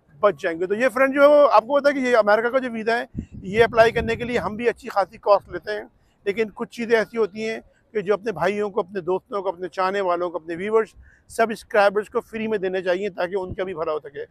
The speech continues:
हर चीज़ इस ज़िंदगी में, दुनिया में पैसा नहीं है, इंसानियत भी किसी चीज़ का नाम है। और नेकी करें और उसकी जो उम्मीद है और जो ने-, नेकी के जो अजर है उसकी, अ, उम्मीद जो है वो अल्लाह रब्बुल आलमीन से रखें।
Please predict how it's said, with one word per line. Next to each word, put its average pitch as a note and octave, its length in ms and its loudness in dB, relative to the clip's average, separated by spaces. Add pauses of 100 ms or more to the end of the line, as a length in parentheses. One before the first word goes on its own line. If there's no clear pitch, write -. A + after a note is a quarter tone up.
(220)
हर B3+ 160 10
चीज़ D#4 340 2
इस C4 140 -2
ज़िंदगी B3+ 440 0
में, C4 120 2 (320)
दुनिया A#3 280 -2
में A#3+ 120 -2
पैसा G#3 340 2
नहीं A3+ 180 -6
है, B3 120 -6 (420)
इंसानियत A3 480 -2
भी G3+ 120 -12
किसी G#3+ 240 -14
चीज़ G#3 240 -16
का A#3 100 -4
नाम G3+ 220 -2
है। A#3 140 -10 (400)
और F#3+ 320 4 (440)
नेकी A3 320 0
करें A#3 260 2 (440)
और G3 280 4
उसकी A#3 540 -6
जो G3+ 140 0
उम्मीद A3+ 360 0
है A#3 100 6
और G3+ 440 2 (380)
जो F3+ 140 -4
ने-, E3+ 600 -6
नेकी G3+ 300 -4
के G#3+ 140 -2
जो G#3 140 0
अजर G#3+ 280 2
है A#3 120 0 (340)
उसकी, A#3+ 340 -4
अ, F3 520 -6
उम्मीद G#3 260 -6
जो G#3+ 120 -2
है A3+ 60 2
वो A3+ 60 4
अल्लाह G3 200 2
रब्बुल G3 220 0
आलमीन F3+ 280 0
से E3+ 80 -6
रखें। - 500 -10